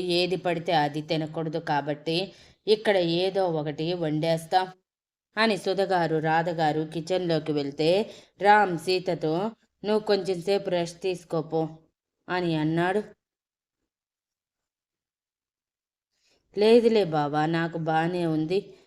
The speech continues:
అని నవ్వుతూ చెప్పి వీరేంద్ర గారు సీత పక్కన కూర్చొని ఆరోగ్యం గురించి అడుగుతూ ఉంటే చెప్తుంది. అలా టిఫిన్ చేసేశాక రామ్ ఆఫీస్కి రెడీ అవుతూ ఉంటే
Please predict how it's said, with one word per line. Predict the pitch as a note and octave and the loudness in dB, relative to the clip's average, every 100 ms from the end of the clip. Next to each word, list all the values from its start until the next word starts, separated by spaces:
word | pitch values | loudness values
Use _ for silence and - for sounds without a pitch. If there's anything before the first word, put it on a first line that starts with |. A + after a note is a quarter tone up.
| _ | _
అని | F#3+ A3 G3 | -2 0 0
నవ్వుతూ | F3+ F3+ G3 G3 | 0 0 -2 -2
చెప్పి | F3+ E3+ E3 E3 E3+ G3 | -2 -4 -4 0 2 2
వీరేంద్ర | F3+ F3+ F#3+ F#3 F3 E3 | 2 2 2 2 0 -2
గారు | D#3+ D3+ D#3 F3+ A3+ | 0 0 2 4 4
సీత | A3+ G3+ G3 F#3 | 6 4 4 0
పక్కన | F3 D#3 D#3+ D3+ | -4 -4 -2 -4
కూర్చొని | D3+ D#3+ D#3+ E3 D#3 G#3 A#3 - - _ | -2 -4 -2 -2 0 -2 -6 -14 -20 _
ఆరోగ్యం | E3+ F#3+ G#3 G3 E3 F3 D#3+ | -4 0 2 2 0 -2 0
గురించి | D#3 D#3 D3+ D#3 | 0 0 0 0
అడుగుతూ | D3+ D#3 E3+ E3 E3 | 0 0 -2 0 0
ఉంటే | D3+ D3 D3 D#3 | 2 0 0 0
చెప్తుంది. | D#3+ D3 - D#3+ E3+ G3+ G3+ - _ _ _ _ _ _ _ _ _ _ _ _ _ _ _ _ _ _ _ _ _ _ _ _ _ _ - | -2 -6 -4 -2 0 -2 -4 -16 _ _ _ _ _ _ _ _ _ _ _ _ _ _ _ _ _ _ _ _ _ _ _ _ _ _ 0
అలా | G#3 G#3+ | 4 6
టిఫిన్ | F#3 F#3 F3 G3+ F#3 | 4 0 0 0 0
చేసేశాక | F3 E3+ E3+ F3 E3 D3+ C#3 D3+ D#3 | -2 -2 0 -2 0 -4 0 0 2
రామ్ | E3+ F3+ F3 D#3 | 2 2 0 0
ఆఫీస్కి | D#3 F3 F#3 F3+ - E3 | -2 -2 -2 -4 -2 -2
రెడీ | D#3 D3+ E3+ | 0 0 0
అవుతూ | D#3+ D3+ D#3 | 0 0 -2
ఉంటే | D3 D3 D3+ | -2 -2 0